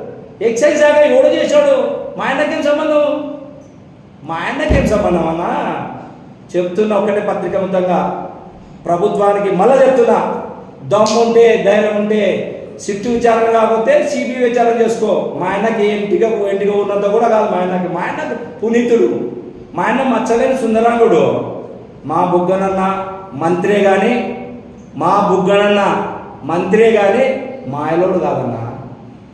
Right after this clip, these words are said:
మాయలోడు కాదన్నా మా అన్న బుగ్గనన్న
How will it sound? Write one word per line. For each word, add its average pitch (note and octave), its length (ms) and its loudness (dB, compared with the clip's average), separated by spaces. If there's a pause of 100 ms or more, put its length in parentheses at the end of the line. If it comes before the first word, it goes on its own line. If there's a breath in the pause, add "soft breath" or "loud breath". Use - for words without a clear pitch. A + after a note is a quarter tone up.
(220)
మాయలోడు C4 460 2
కాదన్నా A3 440 2
మా F3 140 0
అన్న D#3 520 -4
బుగ్గనన్న D#3+ 760 -6